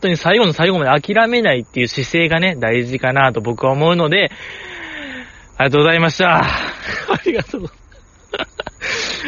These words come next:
ありがとうございましたですね、これ本当に。えー、お便りを言いましょう、今日は。ありがたいことに、えー、皆さんのお便りがあって、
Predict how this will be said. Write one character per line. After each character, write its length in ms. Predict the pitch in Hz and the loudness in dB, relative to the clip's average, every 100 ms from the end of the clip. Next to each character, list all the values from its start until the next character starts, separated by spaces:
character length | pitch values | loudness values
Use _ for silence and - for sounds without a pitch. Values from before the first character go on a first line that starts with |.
| 240 | -8
あ 40 | - | -2
り 100 | 131 | 0
が 60 | |
と 80 | 123 | 0
う 40 | 117 | 2
ご 60 | |
ざ 120 | 131 180 | 2 4
い 60 | |
ま 120 | 202 | 4
し 20 | 190 | 4
た 80 | |
で 100 | 135 120 | 2 0
す 120 | 156 | 0
ね、 100 | 175 | 2
こ 100 | 147 | 2
れ 80 | 131 | 2
本 340 | 131 139 143 | 0 -2 -2
当 80 | 160 | 2
に。 200 | 170 160 - - - - | 0 -2 -14 -20 -16 -2
え 360 | 131 123 113 104 - - - - - - | 2 4 2 -2 -16 -20 -20 -20 -12 0
ー、 20 | |
お 60 | 190 | 4
便 180 | 277 294 | 6 6
り 100 | 233 | 8
を 20 | |
言 100 | 196 | 6
い 20 | |
ま 120 | 190 | 4
し 80 | 185 | 2
ょ 60 | 240 | 2
う、 20 | |
今 140 | 175 170 | 2 4
日 60 | |
は。 140 | 165 - _ _ _ _ _ _ _ _ _ _ - - - - 220 - - - - - - - | 4 0 _ _ _ _ _ _ _ _ _ _ -20 -20 -18 -14 -14 -14 -18 -20 -20 -20 -20 -4
あ 80 | 170 | 2
り 100 | 208 | 4
が 100 | 254 | 6
た 100 | 220 | 4
い 40 | 190 | 4
こ 120 | 190 | 4
と 80 | 175 | 4
に、 160 | 113 - - - _ - | 0 -8 -20 -20 _ -6
え 440 | 127 120 123 117 | -2 0 0 0
ー、 20 | 117 | 0
皆 200 | 147 165 | 2 2
さ 160 | 175 | 2
ん 80 | 143 | 2
の 100 | 131 | 2
お 60 | 151 | 2
便 240 | 254 269 | 6 6
り 100 | 214 | 8
が 120 | 160 | 6
あ 20 | |
っ 60 | 160 | 4
て、 340 | - 202 151 | 2 0 0